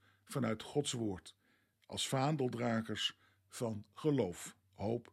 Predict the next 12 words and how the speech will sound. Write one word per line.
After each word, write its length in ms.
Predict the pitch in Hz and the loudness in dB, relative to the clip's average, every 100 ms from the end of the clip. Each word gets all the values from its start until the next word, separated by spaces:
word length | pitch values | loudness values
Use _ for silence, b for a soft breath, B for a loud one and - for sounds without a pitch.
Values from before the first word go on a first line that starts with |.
| _ | _
en 180 | - 127 | -2 0
liefde. 340 | 110 - 90 - _ _ _ _ _ _ _ - B B B | 0 -2 -10 -14 _ _ _ _ _ _ _ -20 B B B
Die 200 | 151 160 | 2 6
waarde 420 | 139 143 156 156 | 8 8 8 6
van 160 | 147 131 | 6 4
de 60 | |
vrijheid, 760 | 104 123 151 147 139 156 - - _ - | 2 2 4 4 2 0 -4 -14 _ -8
die 320 | 117 113 - - | -4 -4 -6 4
ook 260 | 147 160 | 4 6
haar 160 | 120 95 | 2 0
grenzen 460 | - 113 127 139 | 2 2 4 2
kent, 320 | 127 139 147 | 0 0 0